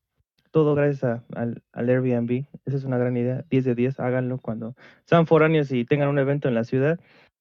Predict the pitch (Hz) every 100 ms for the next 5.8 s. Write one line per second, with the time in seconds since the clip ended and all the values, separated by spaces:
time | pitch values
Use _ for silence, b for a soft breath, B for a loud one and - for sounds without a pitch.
0 | _ _ 131 123 - - _ _ - -
1 | - - - - 113 107 110 113 139 175
2 | 214 262 262 220 240 277 170 165 190 208
3 | 196 175 214 233 220 233 B B - 127
4 | 131 B - 139 135 131 143 139 139 135
5 | - _ _ _ 151 - - 139